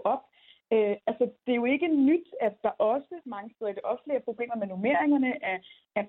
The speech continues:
personale. Det tror jeg ikke er et problem, der er isoleret til, øh, McDonald's. Så det er jo sådan en indbygget mekanisme i, hvordan vores arbejdsmarked er skruet sammen, som er sindssygt spændende at,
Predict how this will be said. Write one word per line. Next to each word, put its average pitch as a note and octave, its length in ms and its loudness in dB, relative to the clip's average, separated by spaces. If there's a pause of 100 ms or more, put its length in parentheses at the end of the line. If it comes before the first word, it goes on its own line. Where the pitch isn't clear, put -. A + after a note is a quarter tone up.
personale. G#3+ 520 2
Det C#4+ 80 0
tror C4 140 -4
jeg A3+ 80 2
ikke A#3+ 160 -2
er B3 60 -4
et - 100 -14
problem, B3+ 300 -2
der A#3 80 -2
er A3 160 0
isoleret A#3+ 420 -2 (160)
til, A#3 140 4 (520)
øh, G#3+ 200 2 (140)
McDonald's. G#3+ 600 2
Så B3+ 100 -2
det - 80 -4
er C4 80 4
jo B3+ 60 0
sådan C#4+ 140 4
en - 100 0
indbygget D#4 440 2
mekanisme B3 420 2
i, C#4+ 40 6
hvordan A#3 300 2
vores B3 140 -6 (120)
arbejdsmarked A3+ 520 -2
er G#3 100 -8
skruet A3 200 -4
sammen, A3+ 300 -2
som - 120 -6
er F3 120 -10
sindssygt E4 380 -2
spændende C4 360 6 (140)
at, G3+ 80 4